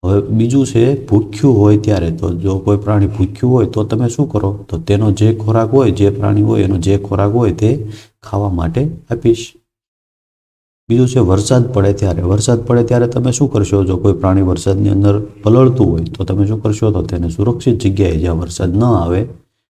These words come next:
તે જગ્યાએ લઈ જઈશ. બીજું છે અન્ય બાળકો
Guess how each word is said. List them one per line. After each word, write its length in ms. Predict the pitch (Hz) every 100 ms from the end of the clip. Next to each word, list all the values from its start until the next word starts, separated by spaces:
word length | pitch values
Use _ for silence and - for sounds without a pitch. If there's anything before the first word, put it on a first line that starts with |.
| _
તે 100 | -
જગ્યાએ 540 | 87 92 92 95 123 151 -
લઈ 220 | 113 107
જઈશ. 440 | 85 87 85 87 - _ _ _ _ _ _ _ -
બીજું 200 | 127 139
છે 200 | 131 143
અન્ય 300 | 113 110 139
બાળકો 760 | 131 123 123 120 127 123 -